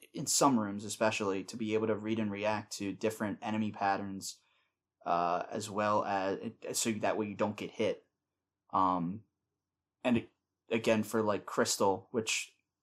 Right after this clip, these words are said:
Fusion and Crystal are, like, the two kind of main things that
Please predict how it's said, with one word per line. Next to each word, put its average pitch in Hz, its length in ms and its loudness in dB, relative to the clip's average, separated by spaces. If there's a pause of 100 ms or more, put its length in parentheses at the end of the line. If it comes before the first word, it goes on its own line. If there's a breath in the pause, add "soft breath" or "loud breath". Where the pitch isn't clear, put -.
(120)
Fusion 117 340 4
and 101 100 -2
Crystal 107 320 2
are, 98 100 6
like, 101 140 -2
the 101 100 -4
two 107 440 -2
kind 101 180 -2
of 98 60 0
main 104 260 0
things 104 280 -2
that 104 120 -2